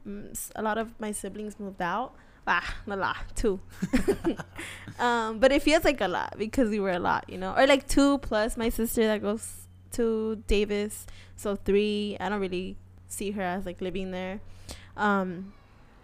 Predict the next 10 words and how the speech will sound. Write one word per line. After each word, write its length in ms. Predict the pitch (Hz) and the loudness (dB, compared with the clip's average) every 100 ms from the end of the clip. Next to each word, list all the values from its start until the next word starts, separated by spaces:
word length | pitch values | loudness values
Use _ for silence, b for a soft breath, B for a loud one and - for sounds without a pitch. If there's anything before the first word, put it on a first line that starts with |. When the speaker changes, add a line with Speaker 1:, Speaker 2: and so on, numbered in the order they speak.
| B - - - B B - | B -20 -20 -20 B B -10
Speaker 1:
going 240 | - 240 240 | -2 -2 0
home 220 | 247 240 | -2 -2
feels 220 | 233 220 | -2 -2
like 140 | 226 | -4
I'm 100 | 208 | -6
going 240 | 214 202 202 | -6 -6 -6
to 160 | - 190 | -8 -8
a 60 | |
smaller 400 | 190 190 175 185 | -8 -8 -4 -4
family 500 | 190 170 165 202 311 | -4 -6 -6 -6 -8